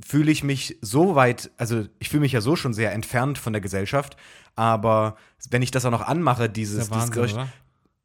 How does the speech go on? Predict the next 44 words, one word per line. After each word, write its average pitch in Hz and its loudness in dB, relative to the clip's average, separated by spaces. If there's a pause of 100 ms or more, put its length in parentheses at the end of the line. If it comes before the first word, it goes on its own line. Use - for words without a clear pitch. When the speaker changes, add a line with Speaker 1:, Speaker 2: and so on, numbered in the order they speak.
Speaker 1:
naja, 156 2
aber 120 0
ich 131 -2
fühle 185 0
mich 180 0
halt 143 2
auch 151 2
so 143 -2
gar 131 4
nicht 143 -2
mehr 120 -2
zugehörig. 104 -2
Speaker 2:
Nee. 131 -2
Speaker 1:
Ich - -6
denk 143 2
dann 147 -2
halt 143 0
so 139 -6
wegen, 131 -2 (260)
"Ach, 147 2
ihr 131 2
Menschen, 107 -2 (240)
was 123 -2
ihr 139 0
alles 127 -4
macht." 101 -4
Und 127 -4
dann 127 -2
bin 131 0
ich 127 0
so 123 -2
rumgelaufen 170 0
hier 190 -2 (320)
und 123 -4
dann, 123 0 (680)
aus 127 -2
irgendeinem 180 6
Grund 147 2
haben 143 0
alle 143 2
Roulade 120 2
gemacht. 95 -6
Überall 156 2
halt, 131 0